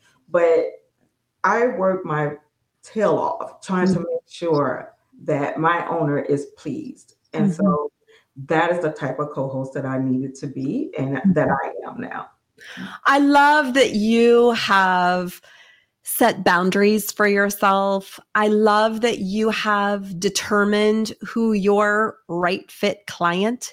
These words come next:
Speaker 2: is.
Speaker 1: Mm-hmm.
Speaker 2: I love that you, it sounds silly to say this, but that you have experienced the other side of that, this type of client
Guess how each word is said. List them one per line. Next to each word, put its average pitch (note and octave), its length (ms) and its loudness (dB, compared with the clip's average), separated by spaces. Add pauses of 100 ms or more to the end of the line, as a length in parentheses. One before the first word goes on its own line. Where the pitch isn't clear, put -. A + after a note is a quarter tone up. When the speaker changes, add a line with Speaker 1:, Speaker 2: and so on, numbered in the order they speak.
(120)
Speaker 2:
is. B3 520 -2 (360)
Speaker 1:
Mm-hmm. B2+ 220 -14
Speaker 2:
I A3+ 140 2
love A#3 580 0
that G#3 500 -2 (640)
you, G#3+ 840 -2 (300)
it A#3+ 160 2
sounds A3+ 480 0 (540)
silly G3 400 0
to A#3+ 100 4
say G3+ 220 0
this, A#3 260 -2
but G3+ 340 -2
that A3 180 2
you A#3 180 -2
have A#3+ 300 0
experienced F#3 880 -2
the G#3+ 120 0
other C4+ 300 2
side F#3 560 0
of G#3 160 -2
that, G3 300 0 (420)
this C#4 240 0 (400)
type A3 260 -2
of G#3+ 100 -4
client G#3+ 380 -2